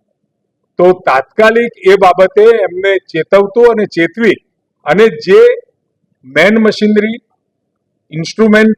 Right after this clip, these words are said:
મશીનરી જે સરકાર તરફથી વ્યવસ્થાઓ કરવામાં આવી છે એ તરત જ એ સ્થળોએ એને ડિપ્લોય કરવામાં આવે.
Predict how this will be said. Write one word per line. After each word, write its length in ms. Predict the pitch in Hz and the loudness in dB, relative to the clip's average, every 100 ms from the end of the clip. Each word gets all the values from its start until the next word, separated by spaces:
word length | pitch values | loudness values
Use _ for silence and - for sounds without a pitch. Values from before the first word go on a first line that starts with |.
| - | -4
મશીનરી 480 | 196 190 220 208 220 233 | -6 -2 -2 -2 -4 -4
જે 140 | 160 | -4
સરકાર 480 | 185 - 165 - 240 240 | -2 -2 -2 0 0 0
તરફથી 320 | 226 208 202 | -2 -2 -2
વ્યવસ્થાઓ 560 | 196 180 196 - 196 190 | 0 0 0 0 0 0
કરવામાં 500 | 180 156 180 190 175 | -2 0 0 2 0
આવી 180 | 165 - | -2 -6
છે 80 | 139 117 _ _ _ _ _ | -10 -10 _ _ _ _ _
એ 120 | 175 220 - - - | 2 2 0 -6 0
તરત 380 | 180 240 240 233 170 - _ _ - | 2 2 0 0 0 -4 _ _ -2
જ 60 | |
એ 60 | 190 | 0
સ્થળોએ 460 | 190 - 156 175 190 | 0 0 2 2 2
એને 200 | 185 180 | 2 -2
ડિપ્લોય 360 | 175 - 160 180 | -6 -6 -2 0
કરવામાં 480 | 180 175 180 180 | 0 2 2 2
આવે. 180 | 180 180 | 0 -2